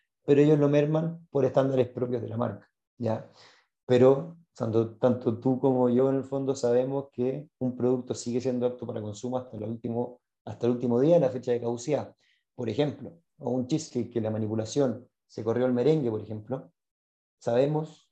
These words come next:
que sigue siendo apto para consumo, pero claramente en la tienda,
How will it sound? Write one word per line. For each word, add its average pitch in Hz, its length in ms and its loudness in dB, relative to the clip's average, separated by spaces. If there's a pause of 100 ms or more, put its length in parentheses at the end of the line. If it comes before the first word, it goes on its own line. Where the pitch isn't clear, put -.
(120)
que 120 80 -6
sigue 131 220 -2
siendo 127 300 -2
apto 127 200 -4
para 123 160 2
consumo, 135 500 -6
pero 120 160 0
claramente 127 460 0
en 131 80 -4
la 120 80 -4
tienda, 131 500 -4